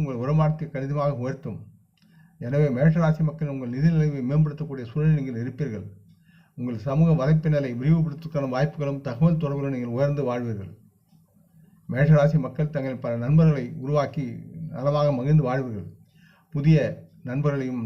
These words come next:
நபர்களையும் சந்தித்து அவர்களுடன் நேரத்தை நீங்கள் செலவிடுவீர்கள். உங்கள் குடும்ப வாழ்க்கையை விட உங்கள் சமூக வட்டத்திற்கு நீங்கள் முன்னுரிமை கொடுப்பீர்கள். உங்கள் குடும்பத்துடன் இருப்பதை விட வீட்டை விட்டு அதிக நேரத்தை செலவிட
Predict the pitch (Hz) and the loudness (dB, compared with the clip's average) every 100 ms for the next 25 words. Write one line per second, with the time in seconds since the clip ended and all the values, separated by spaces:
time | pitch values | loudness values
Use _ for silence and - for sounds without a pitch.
0 | 123 131 151 139 117 123 127 131 135 123 | -2 0 0 -2 -8 -10 -10 -8 -8 -8
1 | 117 143 123 135 151 156 135 123 113 135 | -6 -6 -4 -2 -4 -4 -8 -8 -8 -8
2 | 135 139 120 101 95 - _ _ _ _ | -6 -6 -6 -8 -12 -18 _ _ _ _
3 | _ - 127 117 143 160 160 135 156 156 | _ -10 -8 -6 0 2 4 4 4 2
4 | 143 139 147 127 113 131 156 147 - 151 | -2 -2 -4 -4 -6 0 2 2 0 -2
5 | 143 151 151 127 120 120 117 156 165 151 | -4 -6 -6 -4 -6 -4 2 4 6 4
6 | 135 135 135 120 101 98 - _ _ - | 0 -8 -8 -8 -8 -12 -16 _ _ -20
7 | - _ - 123 123 120 160 170 156 160 | -20 _ -8 -4 -4 2 4 4 4 4
8 | 127 151 160 147 143 131 151 160 147 139 | 4 2 0 -2 -2 -2 -2 0 -2 -2
9 | 139 123 139 139 143 151 135 - 131 131 | -4 -2 -2 0 -2 -4 -6 -4 -4 -2